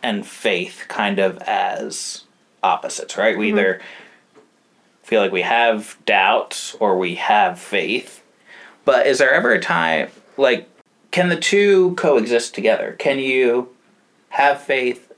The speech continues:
Speaker 1: and have doubt at the same time? Or do you think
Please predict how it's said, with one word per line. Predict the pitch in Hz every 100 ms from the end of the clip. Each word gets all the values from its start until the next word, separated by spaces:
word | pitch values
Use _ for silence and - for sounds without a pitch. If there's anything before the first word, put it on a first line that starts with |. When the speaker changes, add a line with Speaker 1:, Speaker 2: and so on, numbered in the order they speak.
| _ -
Speaker 1:
and | 110 98 92
have | - 113 110 101
doubt | 98 101 110 - - _ -
at | 104 -
the | -
same | - 151 160
time? | 160 175 101 95 - _ _ _ -
Or | 123 117 113
do | 110
you | 110
think | 107 139 123 107 - -